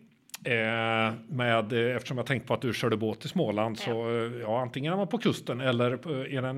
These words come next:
Speaker 1: lilla eller stora insjön. Eh, nej, men jag är från, eh, en förrymd smålänning som numera sedan väldigt många år bor i Göteborg.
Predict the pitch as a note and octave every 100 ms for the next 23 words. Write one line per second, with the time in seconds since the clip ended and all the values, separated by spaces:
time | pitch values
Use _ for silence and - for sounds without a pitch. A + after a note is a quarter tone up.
0 | D3 G3+ B2 A#2 A#2+ E3+ G#2+ G#2+ G#2+ G#2+
1 | B2 - - - - - - - A2 A2+
2 | - F3 C#4 A#3+ C4+ B3 - F#3 F#3 F#3
3 | F#3 F#3 F#3 F#3 F#3+ F#3 G#3 G3+ F#3 A3
4 | E3 C#3+ - F3+ B2 A2 G#2+ D3 D#3 E3
5 | C#3 C3 B2 A#2 A2+ B2+ A2 A2+ G#3+ A#2+
6 | A#2 A#2 A#2 G#2+ G#2 G2+ G2+ G2 - A2
7 | B2 A3